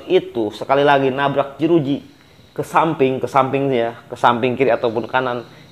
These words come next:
itu bisa dipastikan burung murai batu oper emosi ya, karena dia jelas ingin menerkam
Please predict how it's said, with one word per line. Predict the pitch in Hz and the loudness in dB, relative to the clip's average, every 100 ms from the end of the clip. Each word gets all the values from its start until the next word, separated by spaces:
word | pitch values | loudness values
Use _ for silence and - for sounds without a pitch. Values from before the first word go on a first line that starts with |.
| - | -12
itu | 123 - 165 180 175 - - | -8 2 4 4 2 -10 -8
bisa | 117 143 | 0 2
dipastikan | 127 123 113 127 151 156 139 | 2 0 -2 0 4 4 4
burung | 131 131 | 0 2
murai | 120 120 | 4 4
batu | 117 110 - 160 151 - - - - - - - - - | 6 2 2 -2 -4 -8 -20 -20 -20 -20 -20 -20 -8 -2
oper | - 143 147 | 2 6 6
emosi | 156 151 127 | 4 2 2
ya, | 110 110 - - - | 2 0 -8 -18 -12
karena | - 127 170 | -6 0 2
dia | 156 160 | 6 4
jelas | 127 143 156 | 6 4 4
ingin | - 147 151 | 0 -2 0
menerkam | 147 143 131 147 170 180 | 0 -2 0 4 4 2